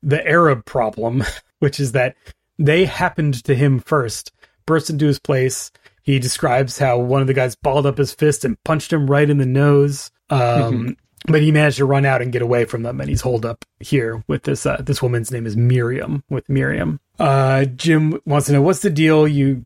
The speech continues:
Speaker 1: you know, you hired me to find this woman, Kedra Aziz. Clearly there's more to it. What's going on?"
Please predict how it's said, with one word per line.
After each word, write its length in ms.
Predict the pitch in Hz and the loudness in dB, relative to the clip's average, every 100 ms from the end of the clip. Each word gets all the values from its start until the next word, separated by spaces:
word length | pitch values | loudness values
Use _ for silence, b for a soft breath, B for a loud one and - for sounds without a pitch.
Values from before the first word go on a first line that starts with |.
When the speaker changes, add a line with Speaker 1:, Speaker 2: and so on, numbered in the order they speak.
| - | -4
Speaker 1:
you 80 | |
know, 100 | 120 | 0
you 140 | 113 131 | 2 2
hired 240 | 147 147 | 2 2
me 80 | 143 | 2
to 60 | 135 | 0
find 260 | 139 123 | -2 -2
this 140 | 117 - | -4 -2
woman, 300 | 131 123 120 | 0 0 -2
Kedra 360 | 120 113 131 | -4 -2 -2
Aziz. 800 | 127 117 175 160 156 143 - - _ - | -2 0 2 2 2 -2 -8 -12 _ -6
Clearly 380 | - 160 151 | 2 4 6
there's 180 | 147 127 | 6 4
more 180 | 127 120 | 0 -2
to 180 | - 120 | -2 -4
it. 100 | - | -6
What's 180 | - - | -10 -10
going 260 | - - | -8 -8
on?" 200 | 62 - | -8 -10